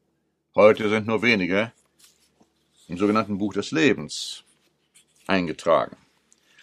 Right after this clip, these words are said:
Und die Frage, die sich natürlich stellt, ist ja, wieso kann man dann sagen, dass Gott alle Menschen liebt? Ich hatte hier ein Schreiben erhalten, und da heißt es unter anderem wie folgt:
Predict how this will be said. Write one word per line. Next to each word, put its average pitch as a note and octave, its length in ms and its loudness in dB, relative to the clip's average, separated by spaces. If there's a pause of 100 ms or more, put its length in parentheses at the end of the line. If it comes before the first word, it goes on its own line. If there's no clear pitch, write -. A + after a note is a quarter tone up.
Und F#2 80 -8
die F#2+ 60 -4
Frage, A#2+ 320 4
die B2 80 0
sich A2 140 -8
natürlich G#2 340 -8
stellt, F#2+ 320 0
ist - 140 -10
ja, G2 120 -2
wieso G2 160 -6
kann A2+ 160 -2
man A2 100 0
dann G2 140 -2
sagen, F#2 260 0
dass F#2 200 -6
Gott F#2+ 240 0
alle F2 160 -2
Menschen F2 520 -8
liebt? A#2 320 -2
Ich - 120 -12
hatte - 180 -10
hier F#2 340 0 (1160)
ein F2+ 360 -2
Schreiben G2 400 0
erhalten, A#2+ 600 -4 (240)
und F#2+ 80 -14
da E2+ 80 0
heißt G2 160 -2
es - 80 -12
unter F#2 160 -4
anderem F2+ 460 -4
wie D#2+ 80 -8
folgt: - 640 -2